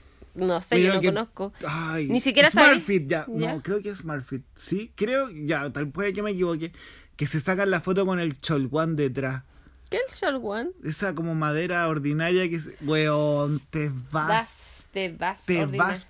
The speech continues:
Speaker 2: paren de sacarse selfies con el cholguán detrás, qué ordinario.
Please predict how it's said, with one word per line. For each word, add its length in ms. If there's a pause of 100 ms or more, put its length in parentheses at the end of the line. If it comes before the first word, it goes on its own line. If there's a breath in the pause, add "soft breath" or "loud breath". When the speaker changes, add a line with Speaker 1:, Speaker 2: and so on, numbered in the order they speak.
Speaker 2:
paren 400
de 100
sacarse 720
selfies 640
con 200
el 180
cholguán 540
detrás, 760
qué 120
ordinario. 260